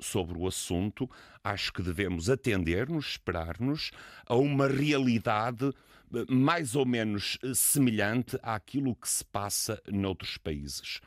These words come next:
Mas o importante é criarmos todas as condições de confiança, como a Sofia acabava de dizer, ehm, para que estas pessoas possam contar a sua história,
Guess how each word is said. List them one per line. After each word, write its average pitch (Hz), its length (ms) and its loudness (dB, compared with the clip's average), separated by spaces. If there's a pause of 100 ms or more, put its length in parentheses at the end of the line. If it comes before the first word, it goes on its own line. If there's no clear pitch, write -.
(480)
Mas 165 300 4
o 185 140 2
importante 143 840 0 (100)
é 139 120 0
criarmos 127 680 0
todas 214 480 2
as 135 160 0
condições 139 1080 -2 (380)
de 104 160 0
confiança, 92 880 -6 (140)
como 90 200 -2
a 85 40 -2
Sofia 85 340 -4
acabava 80 460 -4
de 78 60 -10
dizer, 76 560 -6 (440)
ehm, 98 500 4 (220)
para 127 280 2
que 117 380 2 (600)
estas - 560 -2
pessoas 180 880 0 (380)
possam 151 540 2 (520)
contar 151 560 2
a 120 60 0
sua 113 300 -2
história, 117 720 0